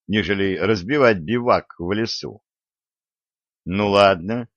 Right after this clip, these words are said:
изредка случаются всякие неприятности. Однако правильная полуовальная поляна в березняке с вычищенным от водорослей спуском к воде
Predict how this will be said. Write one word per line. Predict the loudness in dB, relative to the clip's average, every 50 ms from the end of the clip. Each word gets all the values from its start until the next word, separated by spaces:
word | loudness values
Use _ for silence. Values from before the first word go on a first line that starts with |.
| _ _ _ _ _ _
изредка | -4 -4 -4 0 0 2 2 2 0 0 0 2 2 2 0
случаются | -2 -4 -6 -6 -4 0 0 0 0 0 -2 -4 -6 -6
всякие | -4 0 2 4 4 2 0 -4 -6
неприятности. | -6 -4 -2 0 2 4 4 4 4 0 -4 -14 -14 -14 -16 -18 -20 -20 -20 _ _ _ _ _ _ _ _ _ _ _ _ _ _ _ _ _ _ _
Однако | 0 0 0 0 0 0 0 0 0 0 2 2 2 2 2 -2 -6 _ _ _ _ _ _
правильная | -4 2 4 6 6 6 4 2 -2 -4 -6 -8 -10 -10 -12 -14 -16 -8 _
полуовальная | 0 2 4 4 4 4 4 4 4 4 4 2 0 -2 -2 -2
поляна | -2 -2 -2 0 0 0 0 0 -2 -4 -8 -10 -12 _
в | -8 -8 -6
березняке | -2 -2 0 0 0 -2 -4 -2 -2 -2 -4 -4 -6 -8 -8 -10 -12 -16 _ _ _ _ _ _ _ _ _ _ _
с | _ -6 0
вычищенным | 2 2 2 2 -2 -4 -4 -4 -2 -2 -2 0 -2 -4 -2
от | -2 -2 -2 0
водорослей | 0 2 2 2 0 0 -2 -4 -6 -6
спуском | -6 -8 -8 -8 -6 -6 -6 -6 -8 -8 -8 -10
к | -10 -8
воде | -2 0 2 2 2 0 -4 -6 -8